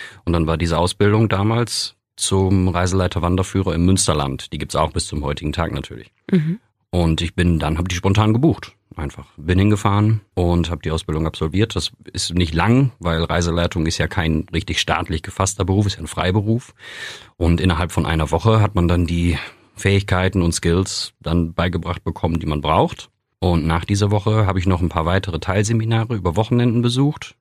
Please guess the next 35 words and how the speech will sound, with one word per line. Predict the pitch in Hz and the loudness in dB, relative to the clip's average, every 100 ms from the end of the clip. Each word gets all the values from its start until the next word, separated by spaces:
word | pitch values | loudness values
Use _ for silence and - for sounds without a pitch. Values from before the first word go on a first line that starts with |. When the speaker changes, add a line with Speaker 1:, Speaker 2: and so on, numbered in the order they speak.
| _ - | _ -2
Speaker 1:
Und | 85 85 | 0 0
als | 85 87 | 0 0
ich | 82 | 0
dieses | 85 - | 0 0
Paket | 95 - 107 | -2 0 2
dann | 85 82 | 2 0
komplett | 78 95 95 | 0 0 0
hatte, | 110 101 | 0 0
dann | 98 101 | 2 2
habe | 90 | 2
ich | |
mich | 92 92 | 2 2
auch | 87 | 0
direkt | 90 - - | -2 -4 0
beworben | 92 92 71 - - _ _ | 2 2 0 -6 -14 _ _
bei | 73 | -6
Reiseveranstaltern. | 69 69 80 71 71 71 - 80 _ _ _ - | -4 -6 -8 -8 -8 -10 -16 -20 _ _ _ -6
Speaker 2:
Okay, | - 208 175 143 | -2 2 2 0
und | 185 175 | 0 2
dann | 165 | 2
ging's | 185 180 - | 2 0 0
los. | 160 - | 0 0
Was | 175 - | -2 0
war | 180 | -2
das | 165 | -2
erste | - 170 - | -4 -4 0
Land, | 175 160 156 - - | 2 2 2 -2 -14
das | - - | -14 -8
du | - 170 - | -2 0 0
als | 165 - - | -2 -2 0
Reiseleiter | 175 170 175 156 160 - 160 156 - - - _ _ | 2 4 4 2 0 2 2 2 -2 -20 -20 _ _
bereisen | - 156 175 175 | -4 2 4 4
durftest? | 165 151 - 175 - - - _ - | 4 2 -2 -6 -6 -10 -20 _ -6
Speaker 1:
Ich | |
habe | - | -4